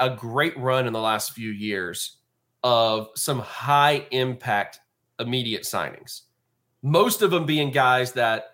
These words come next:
we didn't expect. Like, obviously, we knew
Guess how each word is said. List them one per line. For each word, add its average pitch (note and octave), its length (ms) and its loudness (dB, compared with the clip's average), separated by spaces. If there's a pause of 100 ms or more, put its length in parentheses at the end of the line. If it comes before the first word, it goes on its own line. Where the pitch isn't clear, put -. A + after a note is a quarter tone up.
(320)
we C3 300 -4
didn't C#3 520 -6 (140)
expect. C3 760 -2
Like, B2+ 220 0 (1160)
obviously, F3+ 500 4
we C#3+ 200 -6
knew C3 540 -2